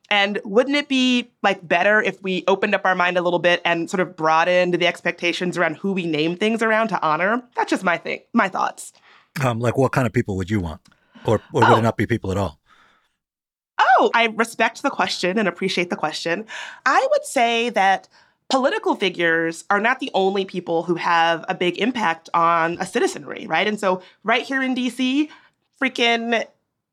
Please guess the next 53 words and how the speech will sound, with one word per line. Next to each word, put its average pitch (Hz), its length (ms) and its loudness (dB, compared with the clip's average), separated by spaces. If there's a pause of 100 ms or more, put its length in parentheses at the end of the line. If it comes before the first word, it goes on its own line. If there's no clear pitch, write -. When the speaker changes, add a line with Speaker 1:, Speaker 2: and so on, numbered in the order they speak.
(120)
Speaker 1:
Marvin 269 440 4
Gaye 247 180 2
is 381 180 2
from 165 220 0
D 160 160 -4
C, - 320 -12
right? 185 220 0
Like, 196 320 2 (180)
so 285 260 2
many 302 340 -2
cultural 302 520 0
icons 175 440 0
are 170 100 2
from 160 220 -2
D 151 160 -6
C. 165 380 -6 (260)
And 220 320 2
I 233 140 4
would 320 160 -6
say 285 60 -2
that 247 120 -6
they've 220 160 -2
had 226 240 2
a 269 160 -4
huge 330 720 2
hand 175 480 2
in 175 140 -6
shaping 165 460 -2
the 160 80 2
legacy 156 500 -2
of 165 120 -2
what 156 140 -2
D 156 140 -6
C 147 160 -8
looks 147 240 -6
like. 160 220 -4
And 180 140 -4 (140)
I - 80 0
know 370 140 2
there 320 100 4
are 269 80 2
some 226 280 0
streets 185 340 -6
named 165 180 0
after, 151 500 0
you 170 80 -6
know, 143 300 -6 (320)
cultural 165 360 0
figures, 156 360 0
and 160 80 -2
that's 151 180 -4
great. 175 320 -2
But 165 240 0